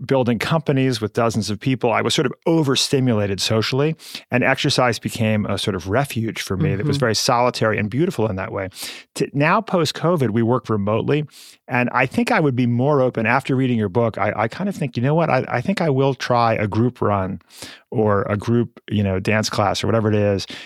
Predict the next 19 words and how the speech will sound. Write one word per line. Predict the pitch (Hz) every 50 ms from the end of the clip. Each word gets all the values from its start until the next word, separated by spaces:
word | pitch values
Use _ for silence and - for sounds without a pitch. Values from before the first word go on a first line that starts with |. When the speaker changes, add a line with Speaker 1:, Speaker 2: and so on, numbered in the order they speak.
| - _
Speaker 1:
because | 123 117 - 123 120 -
there | - - 120 127 131 -
is | - 151 190 208 190 -
something | - 170 143 - 120 107 98
very | 90 90 107 131 139 139 127 123
powerful | - - 117 113 113 113 113 110 - 101 104 104 104 101 - - - - - - - _ _
about | 117 107 98 107 104 104 95 -
that, | 110 98 101 98 98 98 - - _
uh, | - 98 95 95 95 95 101 -
that | 95 107 104 - -
overlap | 113 120 123 117 117 117 101 101 95 95 95 95 - -
of | 101 95 -
community | - - 110 98 104 104 107 104 104 98 104 104 98 98 - - _ - - - - _ _ _ _ -
and | 107 101 98 -
exercise. | 101 107 104 - - 107 - - 101 98 98 98 98 95 95 - - - - - - - - _ -
Uh, | 110 104 -
but | 113 147 147 139 147
there | 151 135 131
are | 147 151 151 147 147 139